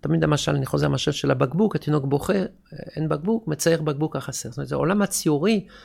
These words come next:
מתעצם לאור זה שאני נמצא בתוך החסר. או, זה נקרא כוח המדמה. כוח המדמה שייך להנהגת הייחודים. כלומר, לראי-, ראייה כוללת. ב-, ב-, ב-, כשמלמדים פסיכותרפיה, מאוד חשוב שהתלמידים לומדים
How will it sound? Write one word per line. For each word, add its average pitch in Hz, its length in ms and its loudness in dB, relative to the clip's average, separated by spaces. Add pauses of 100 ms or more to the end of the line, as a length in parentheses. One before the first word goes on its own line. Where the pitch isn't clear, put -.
(140)
מתעצם 180 800 2
לאור 165 280 4
זה 175 140 -2
שאני 180 300 0
נמצא 175 200 -2
בתוך 180 320 2
החסר. 170 460 0 (120)
או, 147 160 2 (180)
זה - 120 -2
נקרא 160 200 2
כוח - 200 2
המדמה. 127 420 0
כוח - 220 0
המדמה 180 360 4
שייך 202 340 0
להנהגת 170 460 2
הייחודים. 135 440 -4 (720)
כלומר, 143 240 -2
לראי-, 147 360 4 (100)
ראייה 139 400 4
כוללת. 131 640 -2 (1120)
ב-, - 40 2 (100)
ב-, 127 280 2 (260)
ב-, - 240 -6
כשמלמדים 139 520 2
פסיכותרפיה, 185 800 2
מאוד 196 420 2
חשוב 196 300 0
שהתלמידים 170 760 2
לומדים 170 420 2